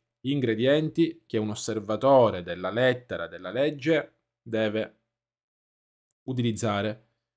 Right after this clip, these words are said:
la carne dell'agnello, il pane non lievitato, azimo, e le erbe amare. Tre alimenti: agnello, pane azimo ed erbe amare.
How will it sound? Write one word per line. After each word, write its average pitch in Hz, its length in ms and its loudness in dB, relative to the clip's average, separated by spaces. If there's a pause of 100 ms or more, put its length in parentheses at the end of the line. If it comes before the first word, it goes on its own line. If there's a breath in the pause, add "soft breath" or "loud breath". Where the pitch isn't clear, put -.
(460)
la 117 100 2
carne 131 680 4
dell'agnello, 113 920 0 (300)
il 113 200 -6
pane 127 520 2 (320)
non 131 300 2
lievitato, 110 600 2
azimo, 160 540 2
e 170 100 4
le 151 140 10
erbe 120 300 4
amare. 92 480 -4
Tre 190 400 2 (640)
alimenti: 113 600 -2 (120)
agnello, 117 680 0 (340)
pane 117 240 0
azimo 156 560 2 (200)
ed 139 180 0
erbe 127 220 4
amare. 101 360 -4